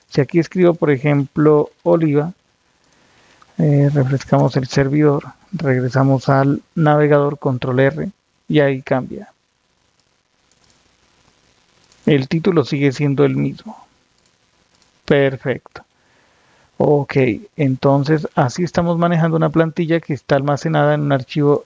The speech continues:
index, eh, punto H T M L. Ok,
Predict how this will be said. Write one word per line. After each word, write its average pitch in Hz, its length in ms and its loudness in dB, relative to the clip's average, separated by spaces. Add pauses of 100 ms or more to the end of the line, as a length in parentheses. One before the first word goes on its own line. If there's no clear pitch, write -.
index, 143 360 2 (760)
eh, 139 420 4
punto 143 540 0 (160)
H 139 360 -2
T 139 120 -6
M 131 200 -4
L. - 280 -10 (2000)
Ok, 139 260 0